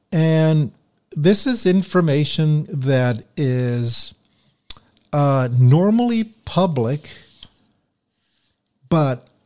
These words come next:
only available on request for a fee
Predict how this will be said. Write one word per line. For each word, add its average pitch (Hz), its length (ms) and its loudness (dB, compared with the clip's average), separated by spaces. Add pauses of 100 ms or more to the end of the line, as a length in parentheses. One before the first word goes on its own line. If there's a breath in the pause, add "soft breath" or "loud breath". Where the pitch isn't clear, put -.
(120)
only 208 400 2
available 156 720 0
on 131 260 -2
request 131 520 -2
for 127 160 -4
a 123 180 -4
fee - 640 -8